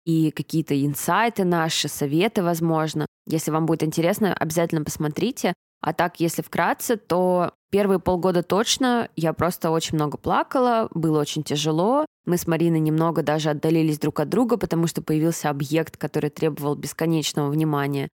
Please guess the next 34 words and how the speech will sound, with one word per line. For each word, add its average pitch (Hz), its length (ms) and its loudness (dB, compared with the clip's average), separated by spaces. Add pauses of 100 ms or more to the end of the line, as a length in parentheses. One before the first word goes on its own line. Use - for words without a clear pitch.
(360)
И, 185 440 4
если 180 300 2
честно, 220 480 0
вот 185 180 0
мы 175 140 2
как - 140 -6
раз 160 260 0
одна 156 240 2
из 156 100 -2
тех - 220 -4
пар, 202 180 0
у 339 80 0
которых 156 400 0
жизнь 214 240 0 (140)
разделилась 160 560 0
на 156 100 0
до 160 200 2
и - 20 2
после. 151 480 -4 (340)
Сейчас 202 640 0
это 180 360 0 (200)
только 190 380 2
исключительно 190 560 -2
в - 40 -16
хорошем 165 520 0
смысле. - 460 -4 (260)
То 180 60 2
есть - 160 -4
это 226 220 2
реально 208 360 4
как 175 300 -2 (120)
такая 160 400 0 (100)
пробная 180 380 2
версия 160 560 0